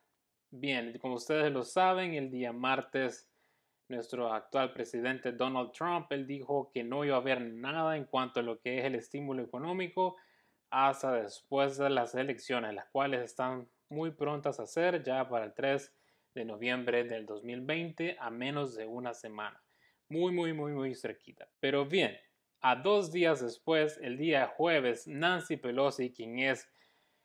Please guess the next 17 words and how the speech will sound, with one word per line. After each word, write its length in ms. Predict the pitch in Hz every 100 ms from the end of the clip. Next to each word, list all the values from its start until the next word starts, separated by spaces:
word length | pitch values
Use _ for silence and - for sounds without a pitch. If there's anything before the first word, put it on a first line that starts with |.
| _ _ _
la 200 | - 131
presidenta 640 | - 196 196 165 180 175 175
de 120 | 165
la 160 | 143 -
Cámara 360 | 160 160 151
de 120 | 151
Representantes, 1040 | 156 151 156 156 147 175 175 175 180 175 - -
ha 280 | 160 170 175
vuelto 960 | 156 156 165 156 147 - 160 165 - _ -
a 340 | 139 139 -
contraatacar. 1040 | - 143 139 135 135 135 135 135 - 113 - - _ _ _ _ _ _ 147
Ha 260 | 147 147
vuelto 760 | 135 147 147 135 - 147 147 - _ _ _ _ _ _ _
a 240 | 139 135
poner 640 | - 123 139 151 151 147 - -
las 220 | 117 -
cartas 760 | 170 170 170 175 160 151 -